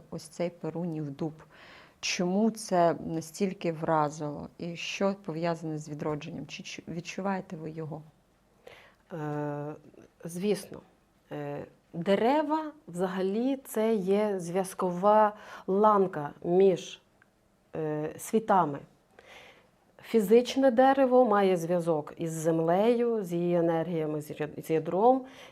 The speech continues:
Speaker 2: і через цей світ наш, е, проводить енергії в космос, е, в небеса, у всесвіт до богів. Е, тому, коли зрізають дерево, його енергоструктура ще залишається довго.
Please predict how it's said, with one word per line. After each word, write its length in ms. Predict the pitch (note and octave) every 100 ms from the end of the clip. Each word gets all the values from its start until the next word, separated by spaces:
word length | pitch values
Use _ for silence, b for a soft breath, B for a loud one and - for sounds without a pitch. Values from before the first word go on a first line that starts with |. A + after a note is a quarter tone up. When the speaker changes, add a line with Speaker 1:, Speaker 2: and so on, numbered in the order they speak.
| -
Speaker 2:
і 80 | F3
через 380 | - F#3+ F3+ -
цей 340 | - G3 D#3+
світ 360 | - D#3+ D#3 D#3+
наш, 560 | F3 A3+ D4 D4 - -
е, 80 | E3+
проводить 580 | F#3 F3+ F#3 B3 A3+ -
енергії 640 | F#3 G3 G#3+ G#3 G#3 G3 G3
в 100 | -
космос, 640 | A3 A#3+ A#3 A3 G#3 -
е, 40 | D#3+
в 420 | D#3 D#3 D#3 D#3+
небеса, 480 | E3 E3 D#3+ G#3+ G#3+
у 60 |
всесвіт 600 | F3 - G#3 G#3+ F#3+ F3
до 80 | F3
богів. 420 | F3 F3 D3 C#3+ - _ _ _ _ _ B B B B B B B _ D#3+
Е, 500 | E3 E3 D#3+ D#3+ D#3+ - _ _ - _ _ _ _ _ _ _ _
тому, 560 | A#3 A#3+ B3+ F3+ D3 - -
коли 260 | - G#3+ C4+
зрізають 540 | A#3 A#3 B3 A#3 A#3
дерево, 520 | G#3+ C4+ D#4+ A#3 F3
його 400 | E3 F#3 A#3+ B3+ -
енергоструктура 840 | G3+ G#3 G#3 G3+ G3+ - B3 G#3+
ще 280 | G#3 - A3
залишається 720 | G#3 G3 F#3+ A#3 A#3+ G#3+ G#3
довго. 480 | F#3 F#3 D#3 C3+